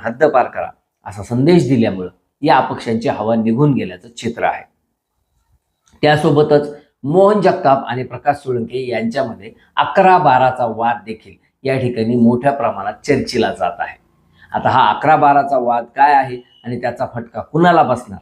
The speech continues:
या मतदारसंघामध्ये बारा मासी शहाण्णव कोळी मराठा समाजाची संख्या, मतदारसंख्या ही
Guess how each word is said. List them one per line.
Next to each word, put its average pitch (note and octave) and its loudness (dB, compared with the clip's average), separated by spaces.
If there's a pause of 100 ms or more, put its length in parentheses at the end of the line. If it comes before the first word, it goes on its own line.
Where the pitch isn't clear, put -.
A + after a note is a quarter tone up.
(460)
या F3+ 4
मतदारसंघामध्ये D3 -2 (800)
बारा B2 4
मासी D#3 2 (420)
शहाण्णव D3+ 2
कोळी A#2+ 2
मराठा A#2 0
समाजाची A2+ -8 (200)
संख्या, C3+ 2
मतदारसंख्या G2+ -4
ही G2+ -10